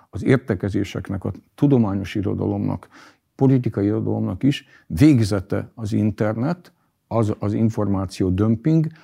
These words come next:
amiben a hosszú, elmélyült szövegek elpusztulnak.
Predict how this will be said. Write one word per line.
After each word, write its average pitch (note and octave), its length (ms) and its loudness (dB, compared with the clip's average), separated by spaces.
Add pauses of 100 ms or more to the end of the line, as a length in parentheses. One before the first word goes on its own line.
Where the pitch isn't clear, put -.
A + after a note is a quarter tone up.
(140)
amiben G2+ 320 0
a F2+ 180 -4
hosszú, D#3+ 580 2
elmélyült G#2 640 2
szövegek A2+ 580 0 (200)
elpusztulnak. G2+ 840 -2